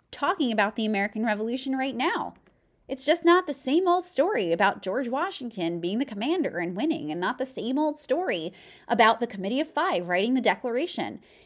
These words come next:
It's us recognizing that the history of the United States is a tapestry that's woven together by many different kinds of people with a focus on Black Americans and Black colonists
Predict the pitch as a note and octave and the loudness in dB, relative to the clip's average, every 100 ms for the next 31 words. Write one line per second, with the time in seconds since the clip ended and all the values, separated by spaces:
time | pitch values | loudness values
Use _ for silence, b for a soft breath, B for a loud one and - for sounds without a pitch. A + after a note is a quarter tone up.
0 | b C#4 C4+ - C4 D4+ A3+ C#4 F4+ C#4+ | b 2 2 4 2 2 2 0 0 -2
1 | G#3+ F#3 G3 F#3 F3+ G3+ b b A3+ A3 | 0 -2 -2 -6 -6 -8 b b 4 4
2 | - - A3 G3+ F4+ - A#3+ G3 G#3 - | 2 -2 -2 -2 -4 -2 -2 -2 -4 0
3 | A#3 A#3+ A3 G#3 G#3 A3 G3 - - F#4 | 4 4 2 -6 -4 -4 -4 -8 -2 -2
4 | A3+ - b b b A#3 G3+ - B3+ F4 | -2 -8 b b b 0 -2 -4 -2 0
5 | E4 - G3 F#3+ G3 F#3 G#3 C#4 F3+ G3+ | -2 -4 -4 -4 -4 -4 -2 -2 0 2
6 | C4+ F#3 D#3 b b - G#3 G3 G3 B3+ | 4 4 -2 b b 0 2 2 2 2
7 | G3+ G3 F3 F#3 F3 D3 D4+ E4 F#3 F3 | 0 -2 -6 -4 -6 -4 -2 2 2 0
8 | B B G3+ G3+ B3 C#4 G#3 F#3 - G#3+ | B B -4 0 4 6 6 0 -2 -2
9 | F#3+ E3+ F3 - - G#3+ F#3+ - G3 E3+ | 0 0 -2 -8 4 4 4 0 -4 -4
10 | D#3+ D3 E3 F3 F3 F3 F#3+ - E3 A#2+ | -6 -8 -8 -6 -2 0 0 -2 -8 -8
11 | C#3 D#3 - - - | -8 -14 -18 -18 -20